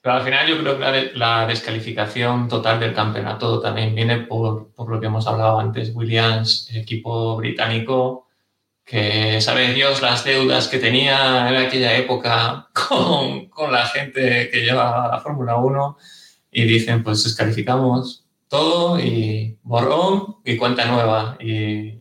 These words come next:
y ya está. Y yo voy a decir una opinión no popular,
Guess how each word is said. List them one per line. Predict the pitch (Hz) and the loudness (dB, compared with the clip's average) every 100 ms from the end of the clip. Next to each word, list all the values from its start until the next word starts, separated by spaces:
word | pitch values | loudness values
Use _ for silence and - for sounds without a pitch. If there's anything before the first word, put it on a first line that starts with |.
| - | -4
y | 113 | -2
ya | 110 | 0
está. | 110 110 113 - _ _ _ - | -2 -2 -4 -4 _ _ _ -2
Y | 120 | 2
yo | 151 | 2
voy | 180 | 2
a | |
decir | 160 160 | 0 0
una | 160 147 135 - _ _ _ | 2 2 0 -6 _ _ _
opinión | 135 131 123 135 131 127 120 - _ _ - | -6 0 2 2 2 0 -2 -8 _ _ -6
no | 127 151 | 0 0
popular, | 131 - 117 143 185 180 | 0 0 0 2 0 -4